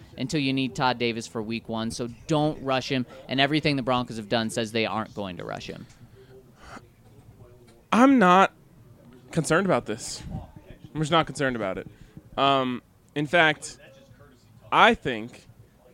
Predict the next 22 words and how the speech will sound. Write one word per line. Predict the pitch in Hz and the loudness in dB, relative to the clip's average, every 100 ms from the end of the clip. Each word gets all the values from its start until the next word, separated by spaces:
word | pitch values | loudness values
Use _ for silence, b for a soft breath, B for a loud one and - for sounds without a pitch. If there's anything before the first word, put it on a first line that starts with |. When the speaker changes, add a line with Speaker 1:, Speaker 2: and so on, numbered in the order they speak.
| _ - | _ -8
Speaker 2:
that | 147 131 | -6 -2
this | 147 | -2
could | - 147 | 2 2
end | 143 143 | 4 2
up | 131 | 0
being | 143 139 139 135 131 127 117 - _ - _ _ _ - | 0 0 0 -2 -4 -6 -8 -18 _ -20 _ _ _ -6
a, | 131 131 131 127 127 - | -2 0 2 0 0 -2
I | |
don't | 254 | -2
wanna | 226 147 | -2 0
call | 135 | 2
it | 117 | 0
a | |
blessing | 104 107 107 120 117 | 0 -4 -4 -8 -10
in | 107 | -10
disguise | - 104 107 110 | -8 -4 -4 -6
'cause | - | -10
that | 110 104 80 | -10 -10 -8
feels | 117 110 | -12 -10
disrespectful. | 113 120 - 107 - 113 - B B B - | -14 -16 -12 -12 -10 -14 -14 B B B -8
Um, | 123 120 113 110 _ - _ - - | -4 -4 -6 -10 _ -20 _ -20 -12
a, | 139 143 139 139 127 | -4 -2 -2 -2 -6